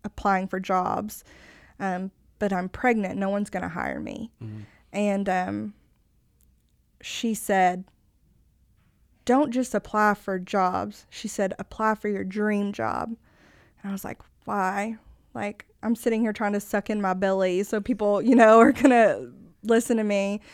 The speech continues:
Speaker 1: And she said, "There will never be a time in your life where you're more resilient than you are now." Um, she said, "You're in survival mode,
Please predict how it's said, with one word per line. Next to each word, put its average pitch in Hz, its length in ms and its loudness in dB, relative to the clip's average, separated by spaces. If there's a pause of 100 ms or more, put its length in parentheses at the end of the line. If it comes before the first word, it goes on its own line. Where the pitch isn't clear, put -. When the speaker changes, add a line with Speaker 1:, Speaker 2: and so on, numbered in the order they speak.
(520)
Speaker 1:
And 220 120 -2
she - 160 -4
said, 196 260 0
"There 220 140 4
will 226 160 0
never 208 340 2
be 214 160 0
a 196 60 -2
time 190 340 -2
in 190 120 -4
your 190 180 -2
life 190 600 -4 (400)
where 190 160 -2
you're 196 360 -2
more 196 360 -4
resilient 190 760 -4
than 196 180 -2
you 190 140 -4
are 185 180 -2
now." 185 460 -2 (400)
Um, 185 440 -2 (200)
she - 180 -10
said, 185 180 -6
"You're 196 200 0
in 214 120 0
survival 190 760 -2
mode, 277 380 0